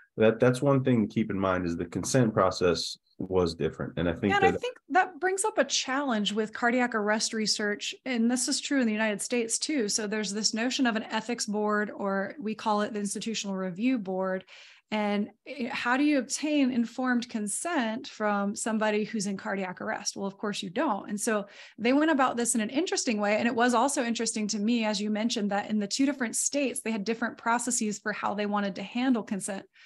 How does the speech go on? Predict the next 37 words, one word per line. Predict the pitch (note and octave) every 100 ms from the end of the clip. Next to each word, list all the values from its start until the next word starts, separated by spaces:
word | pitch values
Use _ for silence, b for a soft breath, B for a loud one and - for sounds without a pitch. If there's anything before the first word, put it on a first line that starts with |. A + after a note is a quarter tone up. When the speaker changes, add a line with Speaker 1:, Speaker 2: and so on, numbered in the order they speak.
| b -
Speaker 2:
So | B3+
it's |
probably | D#4 F4 G#4
worth | D4+ C4+
just | B3 A3
a |
little | C4+ F4
bit | A#3
of | G#3+
time | G#3 G3
talking | G#3+ A3 G#3
about | G3+ -
how | G3+ A3
they | G#3
achieved | G3+ - B3 G3
that. | G3 G3
And, | G#3 G3 B B B
you | G#3+
know, | A3+
is | G#3+
that | G#3+
something | A3+ G#3+ G#3+
we |
can | A3+
replicate | G#3 G#3 G#3 A3+ G3+
here? | D4 F#4+ D4+
Should | A3
we | A3
run | G3+ G3+
into | G3 G#3
some | A3 G3+
problems? | F#3+ G3 G3 G3 - b b -
Typically, | D#4+ E4 - A#3
we, | A3+ B3 B3
we | A#3+ A3+
go | A3+
with, | G#3 G#3